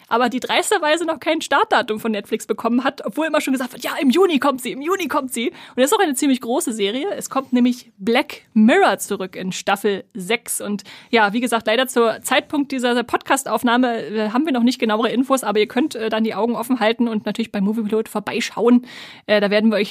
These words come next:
informieren, sobald es einen konkreten Start gibt. Und es ist jetzt exakt vier Jahre her, dass wir die dritte Staffel bekommen haben, die auch nur drei Folgen hatte,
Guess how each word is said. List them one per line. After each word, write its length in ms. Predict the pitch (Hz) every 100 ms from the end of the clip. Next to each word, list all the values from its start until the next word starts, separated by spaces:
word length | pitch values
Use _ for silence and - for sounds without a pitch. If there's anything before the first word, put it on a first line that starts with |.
| -
informieren, 400 | 214 214 214 208
sobald 240 | 202 180
es 80 | -
einen 140 | 190
konkreten 400 | 202 196 - 262
Start 320 | 277 226 233 -
gibt. 260 | 240 - - - - - -
Und 60 |
es 80 | 247
ist 100 | 233
jetzt 160 | 240 -
exakt 400 | 233 - 285 -
vier 420 | - - 349 415 403 -
Jahre 320 | 247 262 302
her, 240 | 208 196 220
dass 180 | 220 -
wir 60 |
die 100 | 233 214
dritte 260 | - -
Staffel 460 | - 214 - 214 285
bekommen 380 | 247 240 233 226 220 214
haben, 240 | 208 214
die 180 | 202 247
auch 160 | -
nur 120 | 359 240
drei 160 | 175
Folgen 320 | - 190 202
hatte, 220 | 202 277